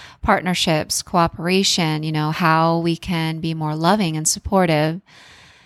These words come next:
in the relationships with our life. But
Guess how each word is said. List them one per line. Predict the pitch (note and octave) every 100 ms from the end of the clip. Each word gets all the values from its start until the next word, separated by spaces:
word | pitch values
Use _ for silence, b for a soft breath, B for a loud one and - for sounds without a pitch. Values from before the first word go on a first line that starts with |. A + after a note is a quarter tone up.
| B B B _
in | F#3+
the | F#3+
relationships | G3 G3+ C4 B3+ G#3+ - -
with | E3+ D#3
our | B2+
life. | - - - _ _
But | - F3+ E3+ D#3+